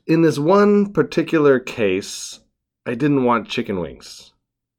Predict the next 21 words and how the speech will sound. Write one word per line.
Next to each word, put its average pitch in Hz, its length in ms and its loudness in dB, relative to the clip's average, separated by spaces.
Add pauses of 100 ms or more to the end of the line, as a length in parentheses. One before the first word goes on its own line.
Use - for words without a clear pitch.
(120)
I 120 80 2
was 120 160 0
ordering 175 420 4
chicken 101 280 -2
wings 87 420 -4 (220)
because 139 180 2
I 135 60 6
wanted 135 260 2
to 127 100 -2
distract 127 560 0
the 117 80 -4
man 120 460 2
behind 113 320 -2
the 101 40 -4
counter 151 600 2 (300)
from 147 140 0
the 139 80 6
knowledge 131 640 2 (160)
that 113 100 2
I 117 60 6
was 104 160 0